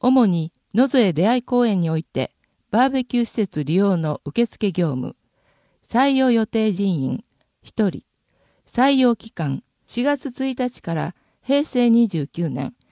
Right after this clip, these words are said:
三月三十一日。更新する場合があります。資格、パソコンでExcel、ワードの操作ができる方。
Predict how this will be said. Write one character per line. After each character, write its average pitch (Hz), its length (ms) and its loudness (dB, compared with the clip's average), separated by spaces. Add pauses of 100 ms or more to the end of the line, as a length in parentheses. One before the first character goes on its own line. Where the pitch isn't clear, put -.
(240)
三 285 280 0
月 202 180 -2
三 196 280 0
十 156 120 -4
一 147 220 -8
日。 127 440 -10 (540)
更 277 200 4
新 262 240 0
す 240 120 -6
る 233 100 0
場 208 140 0
合 208 120 2
が 190 100 0
あ 180 40 -2
り 175 100 -4
ま 160 140 -6
す。 - 240 -20 (680)
資 - 140 -20
格、 208 440 -2 (500)
パ 202 120 0
ソ 262 160 0
コ 247 160 0
ン 233 120 2
で 208 220 -2 (280)
Excel、 180 640 -2 (240)
ワ 254 200 4
ー 262 40 2
ド 247 120 2
の 240 120 4
操 247 200 0
作 170 180 -4
が 143 80 -4
で 147 120 -6
き 185 100 -4
る 156 120 -2
方。 - 340 -14